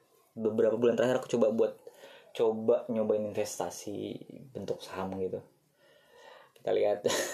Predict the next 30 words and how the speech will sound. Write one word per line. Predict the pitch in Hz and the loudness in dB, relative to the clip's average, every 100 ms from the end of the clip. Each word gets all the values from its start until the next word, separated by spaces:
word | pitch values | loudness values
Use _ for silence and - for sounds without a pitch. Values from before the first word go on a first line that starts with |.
| 120 - - | -4 -4 -4
<laughs> | - 185 196 180 - - | -2 0 0 -2 -6 -6
sejauh | 110 110 107 | 4 6 8
apa | 104 107 104 | 6 4 2
aku | 110 101 | 0 2
bakal | 101 101 101 - - - _ _ - 104 - - - - | 2 2 0 -2 -8 -18 _ _ -14 -14 -12 -20 -20 -8
main | 101 101 - _ | -6 -6 -8 _
terjun | 98 95 101 101 | -6 -4 -4 -2
di | 101 98 98 92 - | -2 -2 -2 -4 -8
investasi | 95 95 95 87 87 92 95 | -8 -10 -10 -10 -6 -6 -6
ini, | 95 - _ _ - | -10 -14 _ _ -12
investasi, | 95 95 95 92 92 | -4 -4 -2 -4 -2
investasi | 85 98 90 90 92 | -4 -4 -4 -2 -4
ini. | - _ _ - - - - - | -8 _ _ -18 -16 -16 -20 -2
Walaupun | 117 123 | 0 4
sebenarnya | 123 139 - | 6 6 6
sempat | 120 117 - | 2 2 2
terpikir | 110 107 107 104 | 0 2 0 0
buat | 98 98 | 0 0
beli | 95 | -4
emas, | 98 95 - | -4 -6 -6
tapi | - 98 - - - - - | -2 -2 -4 -16 -20 -10 -2
karena | 110 110 104 | 0 0 -2
takut | 107 107 - | -4 -4 -4
ketipu | 107 - 110 - 104 104 | -6 -4 -8 -6 -2 -2
ya, | 107 - _ - _ _ _ _ | -4 -14 _ -20 _ _ _ _
beli, | 110 - | -4 -4
aku | - - | -4 -4
pengennya | - 110 107 | -2 -2 -2
beli | 107 - | -2 -4
emas. | 98 98 - | -8 -10 -14